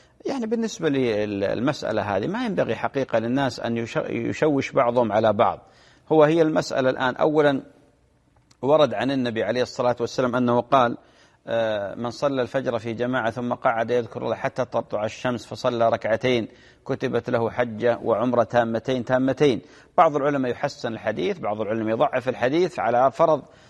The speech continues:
صحة الحديث، عفوًا، فإنه يصلي ركعتين، ركعتين هذه تجزي عن الضحى،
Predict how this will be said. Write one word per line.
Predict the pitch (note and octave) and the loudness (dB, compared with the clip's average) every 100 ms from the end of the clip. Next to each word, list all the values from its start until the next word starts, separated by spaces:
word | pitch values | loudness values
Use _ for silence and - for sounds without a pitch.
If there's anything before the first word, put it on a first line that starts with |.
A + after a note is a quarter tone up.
| _ | _
صحة | - G3+ - E3 D3+ - - _ _ _ - | -4 -2 0 -2 -2 -8 -14 _ _ _ -6
الحديث، | D#3 C#3 C#3+ D3+ | -4 0 0 0
عفوًا، | - B2 B2 - - - _ _ | 0 0 0 -2 -4 -16 _ _
فإنه | - E3+ | -6 -6
يصلي | F3 G#3 F#3+ | 0 0 2
ركعتين، | F#3 E3+ D#3 D#3+ - - _ - | 2 2 0 0 -6 -10 _ -2
ركعتين | G3 - D#3 F3+ C#3+ | -2 0 -2 -2 -2
هذه | B2 D3 | -2 -2
تجزي | - G3 F3+ | -2 -2 0
عن | E3+ F#3 | 0 0
الضحى، | F3+ G3 - | 0 -2 0